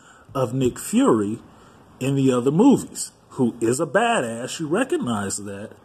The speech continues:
But he ain't cracking jokes all the time. He'll say something funny, but he ain't the fucking comic relief. And that comes to my biggest problem with Sam Jackson in this movie. That's who the hell they made him. The comic fucking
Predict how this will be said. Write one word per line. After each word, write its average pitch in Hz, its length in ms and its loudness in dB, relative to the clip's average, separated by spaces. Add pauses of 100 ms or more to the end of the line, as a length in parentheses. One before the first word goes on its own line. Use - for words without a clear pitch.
(880)
But 139 260 2
he 202 220 0
ain't 139 140 -4
cracking 120 340 -2
jokes 156 320 2
all 92 140 -16
the - 80 -20
time. 120 240 -18
He'll 196 160 0
say 196 260 -6
something 127 400 -12
funny, 117 400 -4
but 104 160 -8
he 208 240 2
ain't 113 200 -4
the 98 80 -10
fucking 117 340 -4
comic 110 320 -12
relief. 107 420 -8 (420)
And 170 280 2
that 120 240 -6
comes 113 240 -8
to 120 80 -8
my 117 180 -4
biggest 117 640 -4
problem 151 400 0
with 113 140 -6
Sam 120 300 -10
Jackson 110 380 -8
in 113 120 -4
this 113 180 -4
movie. 139 320 2 (420)
That's 165 300 0
who 170 140 -2
the 160 80 -2
hell 113 280 -2
they 123 200 2
made 156 340 -4
him. - 200 -14 (260)
The 113 100 -2
comic 151 600 -4 (180)
fucking 113 680 -6